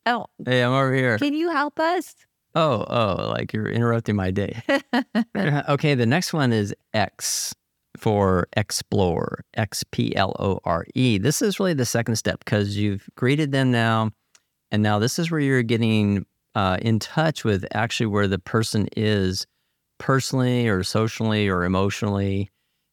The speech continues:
Speaker 2: And if you're thinking business first, and, and generally you're, this is actually with your, your employee, which is your customer as a leader, and, uh, or it might be a customer.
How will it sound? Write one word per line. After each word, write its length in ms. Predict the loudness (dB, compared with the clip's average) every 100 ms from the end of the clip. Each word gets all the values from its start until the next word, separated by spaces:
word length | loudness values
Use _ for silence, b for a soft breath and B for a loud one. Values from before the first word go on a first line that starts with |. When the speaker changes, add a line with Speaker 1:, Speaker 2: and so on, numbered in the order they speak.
| _
Speaker 2:
And 260 | 0 0 2
if 160 | 0 -2
you're 100 | -2
thinking 560 | -2 -2 0 2 2
business 460 | 2 0 0 -2 -4
first, 580 | -2 -2 -2 -4 -10 -14 -4
and, 240 | -2 -2 0
and 140 | -2 2
generally 320 | 0 2 2
you're, 280 | 2 2 0
this 240 | -2 0 0
is 100 | 0
actually 300 | -2 -2 -2
with 260 | -2 -2
your, 380 | -2 0 0 -4 -8
your 360 | -6 -4 -4 -2
employee, 560 | -4 -6 -4 0 0
which 200 | 0 -2
is 140 | -2 2
your 120 | 0
customer 420 | 2 -2 0 -2
as 120 | -2 -2
a 40 |
leader, 480 | -2 0 -2 -6 -10 _ _ _ _ _ _ _ -4
and, 480 | 0 2 2 0 0
uh, 180 | -2 0
or 140 | 0
it 40 | 2
might 240 | 0 0
be 100 | 0
a 40 | -2
customer. 720 | -2 -4 -4 -6 -4 -6